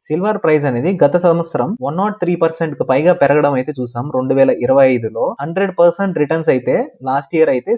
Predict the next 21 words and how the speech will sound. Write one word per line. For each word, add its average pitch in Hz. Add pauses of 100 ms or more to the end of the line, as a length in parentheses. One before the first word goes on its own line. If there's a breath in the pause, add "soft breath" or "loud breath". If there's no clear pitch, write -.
సిల్వర్ 147
అయితే 143
ఇవ్వ-, 127
ఇచ్చింది. 131 (220)
And 214 (320)
మనం 165
కనుక 190
చూస్తే 135 (360)
ప్రజెంట్ 214 (100)
సిల్వర్ 180 (180)
ప్రైస్ 156
అయితే 123 (420)
వన్ 156
లాక్ 208 (120)
ఎయిటీ 156
ఫైవ్ 165
థౌజండ్ 143
ఉంది. 113 (360)
ఈ - (100)
సిల్వర్ 208
అనేది 127